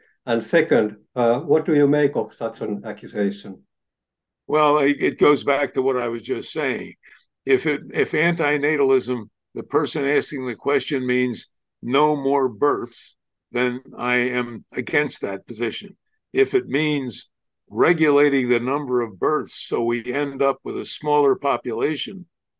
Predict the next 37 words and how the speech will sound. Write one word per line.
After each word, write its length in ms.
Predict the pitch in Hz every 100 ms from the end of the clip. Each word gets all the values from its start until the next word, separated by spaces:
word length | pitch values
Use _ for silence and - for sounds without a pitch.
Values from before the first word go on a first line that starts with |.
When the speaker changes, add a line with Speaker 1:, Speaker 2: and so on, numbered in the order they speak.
| _
Speaker 2:
uh, 240 | 117 117 110
that 220 | 107 113 123
is 400 | 113 113 95 -
where 280 | 113 120 113
the 100 | 110
children 580 | 107 - 139 127 117 92 _ _ _ -
are 200 | 123 107
properly 720 | - 147 156 123 113 113 110
cared 520 | - 156 165 165 123
for 380 | - 113 107 107
and 200 | 110 110
so 280 | - 123 110
on, 260 | 107 131 - _ _
and 200 | - 120
where 180 | 117 113
there 200 | 110 110
are 100 | 110
enough 320 | 110 135 123 -
births 380 | 127 131 127 -
always 640 | 131 139 147 127 123 - _ _ _ _
to 100 | 127
prevent 400 | 123 117 139 127
the 80 | 110
population 720 | 123 123 - 123 123 120 127
from 200 | 104 117
disappearing, 920 | 107 127 - - 143 156 139 107 151 - _ _ _ -
but 200 | - 127
also 480 | 123 147 - 127 123
to 200 | 117 139
prevent 520 | 117 123 113 127 127 - _ _ _
the 100 | 117
population 720 | - 127 - 120 123 - 120
from 200 | 104 113
getting 380 | 110 120 123 110
beyond 440 | 104 113 117 120 113
its 240 | 104 -
resources, 800 | 143 175 170 104 113 139 147